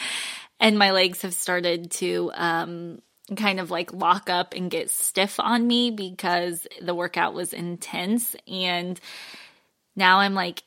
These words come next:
slightly in pain in a good way, but I also love it because then I know that my workout kicked my booty. So I, I love feeling like my workout actually did something. I know some people hate being sore, but I love it. So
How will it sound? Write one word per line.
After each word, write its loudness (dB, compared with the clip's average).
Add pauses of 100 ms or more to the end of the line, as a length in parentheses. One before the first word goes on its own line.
(320)
slightly 4
in 0
pain 0
in -2
a 0
good -4
way, 4
but 0 (560)
I 0
also 0
love 2
it 0
because -6
then -4
I -2
know -4
that -8
my -4
workout 0
kicked -10
my -6
booty. -4
So 0 (400)
I, 2 (120)
I 0
love -2 (120)
feeling -4
like -6
my -4
workout 0 (880)
actually 0
did -4
something. 2
I 2
know -2
some -6
people -2
hate -4
being -6
sore, -4
but -2
I -2
love -4
it. -8
So 0